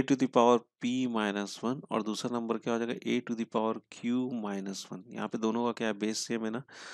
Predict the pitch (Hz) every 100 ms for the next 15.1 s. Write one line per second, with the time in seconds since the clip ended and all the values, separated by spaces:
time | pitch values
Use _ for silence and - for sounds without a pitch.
0 | - - 101 113 117 139 - 135 127 110
1 | - 131 127 117 107 104 104 110 - 92
2 | 107 - 139 131 120 117 113 107 104 113
3 | 110 - 107 104 104 107 120 - _ _
4 | - 123 131 - 127 123 113 117 113 104
5 | 110 127 226 117 104 - - 110 123 123
6 | - 110 113 - - _ _ _ _ _
7 | _ _ _ _ 127 135 131 120 104 101
8 | - 113 120 151 _ - 113 101 101 98
9 | 147 - - _ 170 135 131 _ _ _
10 | _ - 127 117 - - - - - 104
11 | 107 143 135 120 117 113 123 113 120 117
12 | 113 110 120 151 _ - 104 107 - 123
13 | 120 117 113 107 101 - 107 101 - 120
14 | 120 113 - 110 104 104 101 101 98 110
15 | 139